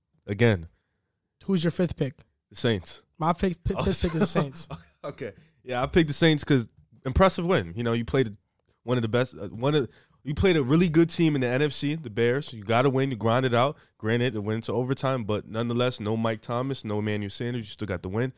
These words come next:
Speaker 1: So I got 'em at five.
Speaker 2: Yeah, I have the Saints too, and people thought that when Mike Thomas went down, their offense was gonna take a huge hit.
Speaker 1: This is five in a row for them, too.
Speaker 2: Yeah, they have the seventh-ranked offense in the N F L,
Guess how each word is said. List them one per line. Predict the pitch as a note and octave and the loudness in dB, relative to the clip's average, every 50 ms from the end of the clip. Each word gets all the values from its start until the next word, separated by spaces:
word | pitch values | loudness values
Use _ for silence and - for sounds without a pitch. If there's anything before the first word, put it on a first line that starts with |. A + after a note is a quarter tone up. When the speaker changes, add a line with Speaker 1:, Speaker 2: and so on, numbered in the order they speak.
| _ _ _ _ _ _ _ | _ _ _ _ _ _ _
Speaker 1:
So | - - F#2+ | -8 -4 -2
I | F2+ G2 | -2 0
got | F#2+ G2+ G#2 | 0 0 0
'em | G#2+ | 0
at | G#2+ G2 | -2 -2
five. | - B2 C3 A#2+ F2+ E2+ - - _ _ _ _ _ _ _ _ | -2 -2 -2 -2 -4 -6 -10 -18 _ _ _ _ _ _ _ _
Speaker 2:
Yeah, | F3+ E3+ E3 | 0 2 2
I | D#3 E3+ | 4 4
have | F#3+ G#3+ G#3+ | 4 2 2
the | F#3+ F3 | 2 0
Saints | - - F3+ E3+ D#3+ - - | 0 0 0 0 0 0 0
too, | - F#3+ F#3+ F3 | 2 2 4 4
and | E3 D#3 C#3+ | 2 2 0
people | - - G3 G#3+ - B3+ A#3 | 0 -2 -2 -2 2 2 0
thought | F3+ - - F3 E3+ E3+ E3 - | 2 2 2 2 2 2 2 2
that | D#3+ D#3 D3+ D3 C#3+ - - _ _ _ _ _ _ _ | 2 2 2 0 -2 -6 -14 _ _ _ _ _ _ _
when | - D3+ | -2 0
Mike | D#3 E3 F3 F3+ E3 | 2 2 2 0 -2
Thomas | - - E3+ E3+ F3 F3 D#3+ D3+ | -2 -2 0 0 2 2 0 2
went | D3+ D#3+ D#3+ D3+ D3 | 2 0 0 0 0
down, | D3 C#3+ D3+ D#3 D3+ | 2 2 4 4 4
their | D3+ D#3 D3 | 4 4 2
offense | - D#3+ D#3+ D3+ - - D#3+ C#3+ | 4 4 4 4 4 2 -2 -2
was | D3 D3 | -2 0
gonna | D3+ D3+ D3+ | 0 0 0
take | C#3+ - E3 D3+ C#3 | 0 -2 -4 -2 -2
a | |
huge | C#3 C3 D3+ E3 E3 D3 - | -2 -2 0 0 0 0 0
hit. | - D#3 D#3 C#3+ | 2 2 2 2
Speaker 1:
This | C#3+ - - | 0 -4 -6
is | A2 | -4
five | - A#2+ A2+ A2 | 0 0 0 0
in | G#2+ G#2 | 0 -2
a | |
row | F#2+ A2 E3+ | -2 -2 -2
for | G3+ - A2+ | -2 -4 -8
them, | F#2 F2 F2 | -10 -10 -10
too. | - - D#3+ C3+ G2+ - | -10 -10 -10 -10 -10 -10
Speaker 2:
Yeah, | - D#3 D3+ D3+ | -4 0 0 2
they | C#3+ D#3+ F3+ | 4 4 4
have | F#3+ G3+ G#3+ A3 F#3+ | 4 4 4 2 4
the | F3 E3 | 4 2
seventh-ranked | D3 - - F#3+ F3+ F#3 G3 G3 F#3 - F3+ F#3 F3+ E3 - - | 2 2 2 0 0 2 0 -2 -2 -2 0 0 0 -2 -2 -2
offense | D3+ D#3 D#3+ E3 - - F3 D#3+ D3 - | 2 4 4 4 2 0 0 0 0 0
in | - E3 | 0 2
the | E3 E3+ E3+ | 2 2 2
N | E3+ E3+ | 2 2
F | E3+ D#3+ - - | 2 0 0 2
L, | D3+ D3 C#3+ C#3 C#3+ C#3 - | 2 2 2 0 -2 -4 -6